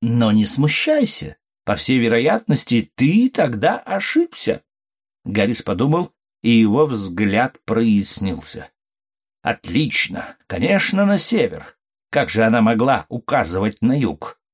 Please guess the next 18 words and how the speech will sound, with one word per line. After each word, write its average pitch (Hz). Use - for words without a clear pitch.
Непременно 202
на 220
север. 90
Ну, 294
теперь 220
мы 214
пойдем 170
на 147
запад. 107
Вперед!» -
«Ладно», 101
отвечал 101
Джордж, 90
«на 135
запад -
так -
на 87
запад. 104